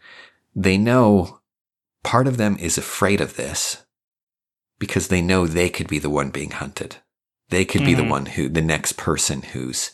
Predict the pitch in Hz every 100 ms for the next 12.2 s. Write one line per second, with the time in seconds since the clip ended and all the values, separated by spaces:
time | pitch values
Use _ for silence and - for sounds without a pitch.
0 | - - - _ - 80 - 76 73 -
1 | 76 67 69 67 69 - 73 - - -
2 | - - - - - 98 98 95 90 82
3 | 78 76 73 69 80 71 71 - - -
4 | - 117 101 92 92 - - 90 90 85
5 | 78 - 78 73 78 90 92 87 - 82
6 | - 104 - - 82 71 71 - 101 98
7 | 64 - 71 - 67 - _ _ _ -
8 | _ - _ _ - - 90 85 87 -
9 | 78 - - 113 - - 82 - 67 -
10 | - 87 78 67 65 60 62 - - -
11 | _ _ _ _ 78 73 78 - 104 98
12 | 104